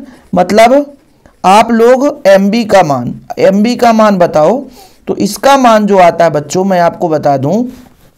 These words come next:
सोडियम का तेईस और इसका पैंतीस दशमलव पाँच, मतलब अंठावन दशमलव पाँच आ गया आपके एमबी का मान, ठीक है। आगे बोला है कि दो सौ पचास ग्राम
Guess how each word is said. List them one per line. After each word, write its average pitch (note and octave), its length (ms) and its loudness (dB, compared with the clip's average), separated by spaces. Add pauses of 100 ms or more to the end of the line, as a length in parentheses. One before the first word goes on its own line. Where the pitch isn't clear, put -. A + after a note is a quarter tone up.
(280)
सोडियम G#3+ 480 0
का A3+ 160 2
तेईस A3 640 -2 (500)
और F#3+ 180 2
इसका G3 260 -2 (100)
पैंतीस G#3 520 0
दशमलव A3 600 -2
पाँच, E3 500 0 (320)
मतलब A#3 360 0
अंठावन G3+ 640 -2
दशमलव G#3+ 540 -2
पाँच F#3 340 0
आ E3+ 140 2
गया D#3+ 260 0
आपके D#3 360 -4
एमबी D3+ 320 -2
का D3+ 160 -6
मान, C#3+ 260 -6 (220)
ठीक A#3 220 -4
है। F#3 240 -4 (520)
आगे A3+ 300 2
बोला A#3 320 2
है G3+ 160 2
कि B3+ 140 -6
दो A#3+ 200 2
सौ C4+ 180 0
पचास B3 520 2
ग्राम A#3+ 440 0